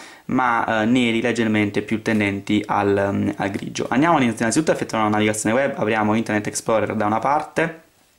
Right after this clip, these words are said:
e il browser dall'altra, un attimo solo. Come vedete su, eh, Lumia novecentoventicinque si è già aperto The Verge, lo apriamo anche su H T C One.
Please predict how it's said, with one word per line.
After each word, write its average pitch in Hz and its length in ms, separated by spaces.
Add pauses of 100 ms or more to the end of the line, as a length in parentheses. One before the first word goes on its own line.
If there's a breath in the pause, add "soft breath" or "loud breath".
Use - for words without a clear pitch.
(1300 loud breath)
e 110 100
il 107 80
browser 110 480
dall'altra, 123 640
un 110 60
attimo 110 340
solo. 160 560 (1400)
Come 120 140
vedete 120 280
su, 127 440
eh, 117 220
Lumia 135 440
novecentoventicinque 120 960
si 117 60
è 110 60
già 117 280 (340 loud breath)
aperto - 420
The 123 60
Verge, 156 420
lo 127 80
apriamo 113 280
anche 113 360
su 113 280 (580 loud breath)
H - 280
T - 80
C - 180
One. 160 400